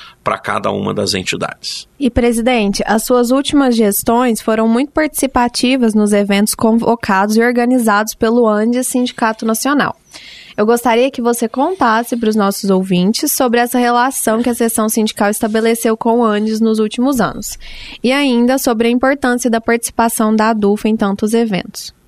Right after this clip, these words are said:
Speaker 1: Bem, Angélica, essa é uma pergunta muito importante pra gente responder no final de gestão. Esse foi um assunto, inclusive, que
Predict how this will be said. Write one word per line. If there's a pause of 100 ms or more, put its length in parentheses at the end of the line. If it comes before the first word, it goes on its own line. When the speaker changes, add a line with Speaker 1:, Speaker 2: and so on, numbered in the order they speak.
Speaker 1:
Bem,
Angélica,
essa
é
uma
pergunta
muito
importante
pra
gente
responder
no
final
de
gestão. (560)
Esse
foi
um
assunto,
inclusive,
que